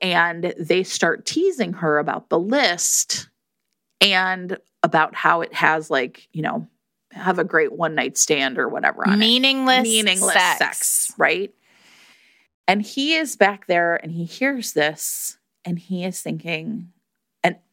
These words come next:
Speaker 1: essentially all, eh, his brain just, he goes full McGreeve brain, right?
Speaker 2: Just fuzz.
Speaker 1: He, I, because it literally is the, you know, it's like the,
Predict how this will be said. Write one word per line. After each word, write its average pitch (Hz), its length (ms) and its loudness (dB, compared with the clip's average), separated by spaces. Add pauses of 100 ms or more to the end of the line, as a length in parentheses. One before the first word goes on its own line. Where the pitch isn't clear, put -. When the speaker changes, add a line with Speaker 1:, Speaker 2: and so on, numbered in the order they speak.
Speaker 1:
essentially 175 640 0 (300)
all, - 300 4
eh, - 200 2 (100)
his 185 400 0
brain 165 460 -2
just, - 320 -12 (160)
he 160 180 -2
goes 165 240 0
full 180 260 -2
McGreeve 160 420 -8
brain, - 220 -12 (520)
right? 170 340 -2 (280)
Speaker 2:
Just - 240 -2
fuzz. 123 580 2
Speaker 1:
He, - 180 -14 (100)
I, 160 280 2 (340)
because 170 380 0
it - 240 2
literally 190 680 0
is 160 220 -2
the, 151 240 -2 (560)
you 202 80 6
know, 196 120 4
it's 190 100 -6
like 185 140 2
the, 175 280 -2